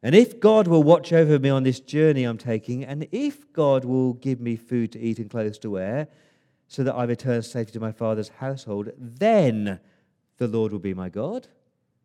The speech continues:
and then this stone that I've set up as a pillar to be God's house, and then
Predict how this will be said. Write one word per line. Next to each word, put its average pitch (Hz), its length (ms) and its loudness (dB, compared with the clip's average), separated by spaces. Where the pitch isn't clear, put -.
and 165 220 -2
then 202 280 8
this 135 180 2
stone 123 260 2
that 117 80 -8
I've 113 120 -6
set 117 140 -6
up 113 140 -4
as 107 120 -4
a 107 40 -8
pillar 107 420 -4
to - 60 -20
be 113 200 -2
God's 101 220 -4
house, - 560 -16
and 139 220 -4
then 104 500 0